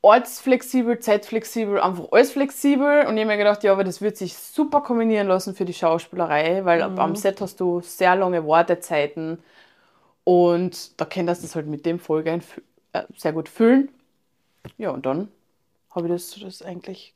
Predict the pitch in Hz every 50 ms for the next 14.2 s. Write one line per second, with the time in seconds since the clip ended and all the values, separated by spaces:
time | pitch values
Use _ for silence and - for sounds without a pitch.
0 | _ - 175 156 - - - - _ - 151 156 160 175 190 196 196 - 170 143
1 | 147 - _ - _ - - 220 214 214 214 214 214 202 202 - 180 175 175 175
2 | 170 170 165 165 160 - - 156 - - 190 208 220 220 214 190 165 - 156 180
3 | 208 - - 233 226 220 214 208 196 185 190 190 185 180 180 175 165 170 170 170
4 | 165 165 165 - - 196 185 185 180 175 180 180 175 175 - _ _ _ _ _
5 | _ _ _ _ _ _ _ - - - 170 165 160 160 165 165 160 - 151 151
6 | - - 180 202 240 240 240 - - 233 226 220 226 220 214 220 220 220 226 226
7 | 226 226 - - - - 180 175 175 170 - - 160 160 156 160 160 160 160 160
8 | 156 - 165 156 165 165 165 165 - - 165 160 156 151 147 147 151 - - -
9 | - 180 180 - - _ - 214 196 - - 202 196 202 202 202 202 202 - -
10 | - 202 185 180 180 - 202 196 208 202 202 208 202 _ _ _ _ _ _ _
11 | _ - - 277 208 170 - 175 170 180 170 180 156 170 180 185 196 190 190 185
12 | 185 180 - 220 - - 247 240 247 - 208 185 - 170 170 196 196 196 185 175
13 | 165 170 175 170 180 190 180 175 175 180 175 - 208 196 190 190 196 185 - -
14 | 185 180 185 185